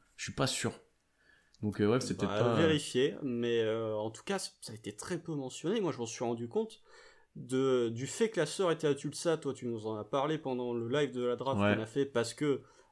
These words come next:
Speaker 2: euh, la news est sortie. Par contre, le fait que le père est basketteur et que la mère était
Speaker 1: Ça, on
Speaker 2: basketteuse
Speaker 1: savait, ça.
Speaker 2: pro aussi,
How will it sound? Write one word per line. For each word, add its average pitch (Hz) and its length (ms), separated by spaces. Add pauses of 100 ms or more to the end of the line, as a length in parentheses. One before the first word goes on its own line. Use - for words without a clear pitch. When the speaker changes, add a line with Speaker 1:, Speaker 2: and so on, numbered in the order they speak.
(160)
Speaker 2:
euh, 98 220
la 101 120
news 117 240
est 110 60
sortie. - 460 (440)
Par 113 160
contre, 214 240
le 139 260
fait 180 300
que 143 120
le 117 220
père 185 260
est 170 80
basketteur 151 600
et - 80
que - 140
la 117 80
mère 160 220
était 139 260
Speaker 1:
Ça, 123 100
on - 20
Speaker 2:
basketteuse 95 260
Speaker 1:
savait, 98 140
ça. 98 160
Speaker 2:
pro 139 200
aussi, 220 500